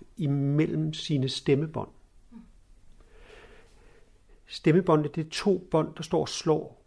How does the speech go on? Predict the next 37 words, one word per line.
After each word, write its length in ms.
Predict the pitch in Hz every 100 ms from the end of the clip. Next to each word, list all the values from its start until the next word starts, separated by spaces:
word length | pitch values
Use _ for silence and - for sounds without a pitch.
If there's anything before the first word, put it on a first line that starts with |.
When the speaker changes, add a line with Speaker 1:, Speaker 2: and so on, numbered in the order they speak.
| _
Speaker 1:
mod 220 | 180 143 127
hinanden. 420 | 120 120 165 180 - _ - _ - - _ _ _ _ - _ _
Og 120 | -
jeg 140 | 131 127 - - _ -
måske 520 | 151 143 - 226 196
har 100 | 165
I 40 |
gjort 360 | 196 - 185 -
det 100 | 208
ubevidst 580 | 220 160 165 131 - -
på 100 | -
et 80 | 143
tidspunkt 420 | - 156 - 143
i 80 | 139
jeres 200 | 127 -
liv. 220 | 139 143 - - -
Jeg 120 | 139
kan 120 | 190
huske, 480 | - - 180 - 180
da 220 | - 151
jeg 120 | 131
får 100 | -
det 140 | - 143
her 140 | 151
at 80 | 127
vide 260 | 127 127 139 _ _ _ _ _ _ -
af 180 | 143 135
Larry 220 | 120 113
King, 320 | - 113 104 - _ _ _ _ _ - _ -
der 60 |
har 180 | 135 165
jeg 100 | 156
rent 180 | 151 151
faktisk 420 | 139 127 175 -
gjort 420 | - 170 175 -
det 100 | 156
her, 240 | 120 135